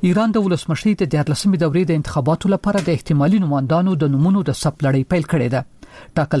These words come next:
شوې ده چې دا ټاکنې د جون په اتلسمه ترسره شي. د دې انتخاباتو د نوماندانو نوم لیکنه سر لننه پیل شوې او تمه ده چې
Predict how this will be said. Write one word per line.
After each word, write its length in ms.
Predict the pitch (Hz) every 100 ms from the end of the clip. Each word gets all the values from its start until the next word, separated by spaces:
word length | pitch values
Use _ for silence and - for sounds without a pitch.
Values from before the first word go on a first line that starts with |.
| -
شوې 180 | 190 208
ده 60 | 202
چې 120 | 180 151
دا 60 |
ټاکنې 380 | 165 175 - 180
د 60 | 147 123
جون 120 | 160 -
په 60 |
اتلسمه 440 | 143 - 139 151 139 180
ترسره 360 | - 170 123 -
شي. 100 | 147 - - - -
د 40 | 156
دې 80 | 151 143
انتخاباتو 580 | - 143 131 175 220 196
د 120 | 151
نوماندانو 440 | 139 135 156 143 135
نوم 100 | 131 120
لیکنه 280 | - 185 170
سر 200 | 170 131
لننه 280 | 135 143 127
پیل 220 | - 139 110
شوې 180 | 185 220 - - -
او 100 | 151
تمه 260 | 139 185 185
ده 100 | 190
چې 120 | 175